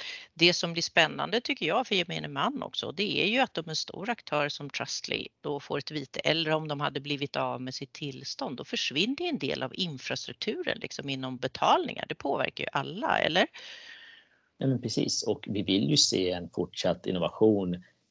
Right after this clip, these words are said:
Speaker 2: kring det finansiella systemet så att vi som, eh, konsumenter kan ha bättre tjänster och, och en bättre upplevelse. Eh, och då vill vi ju självklart också att, eh,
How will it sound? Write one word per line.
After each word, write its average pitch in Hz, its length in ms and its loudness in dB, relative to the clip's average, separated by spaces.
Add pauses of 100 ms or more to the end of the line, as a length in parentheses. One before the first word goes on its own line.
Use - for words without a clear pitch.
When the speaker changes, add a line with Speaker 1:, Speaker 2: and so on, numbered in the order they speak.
(120)
Speaker 2:
kring 110 460 2
det 92 240 -2
finansiella 90 420 -2
systemet - 600 -2
så 92 220 2
att 85 180 -4
vi 98 300 4
som, 90 420 4 (420)
eh, - 100 -4 (480)
konsumenter 92 960 0 (180)
kan 90 460 -2 (120)
ha 95 420 4
bättre - 380 0
tjänster 85 600 0
och, 87 280 4
och 85 80 0
en 82 80 -4
bättre - 440 -2
upplevelse. 92 720 2 (600)
Eh, 87 120 -2
och 95 140 -4
då 95 100 4
vill 87 220 4
vi 113 80 6
ju 110 60 6
självklart - 400 -2
också - 200 0
att, - 100 -6 (200)
eh, 90 340 -6